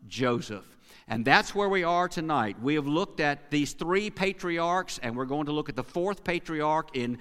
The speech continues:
Joseph tonight. This, in lesson number nine, is completely about the life of Joseph in the book of Genesis. So we know that Joseph had a special place in his father's heart. Joseph was Jacob's or Israel's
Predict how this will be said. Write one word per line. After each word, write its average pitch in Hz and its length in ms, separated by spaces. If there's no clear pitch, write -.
Joseph 131 680
tonight. 135 460
This, 127 320
in 131 220
lesson 165 360
number 175 240
nine, 127 400
is 117 140
completely 185 640
about 131 500
the 113 80
life 131 400
of 123 160
Joseph 113 540
in 117 200
the 107 80
book 123 400
of 123 140
Genesis. 117 680
So 175 360
we 156 260
know 214 180
that 220 140
Joseph 196 580
had 151 180
a 139 40
special 185 380
place 175 360
in 131 80
his 123 140
father's 143 420
heart. 123 400
Joseph 220 600
was 123 180
Jacob's 190 760
or 120 180
Israel's 190 920